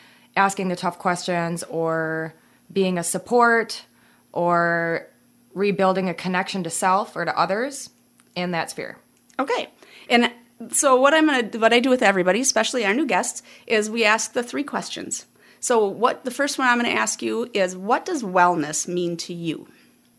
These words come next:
Speaker 1: To me, wellness is a balancing act, essentially because we don't know what wellness is unless we're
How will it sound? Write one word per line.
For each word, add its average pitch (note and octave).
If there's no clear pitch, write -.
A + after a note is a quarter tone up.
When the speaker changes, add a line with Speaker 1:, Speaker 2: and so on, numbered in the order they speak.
Speaker 1:
To B3
me, C#4
wellness A3
is F#3+
a F#3
balancing D#3
act, D3+
essentially G#3+
because F#3+
we F#3+
don't G3
know F3
what E3+
wellness E3
is D#3
unless D#3+
we're D#3+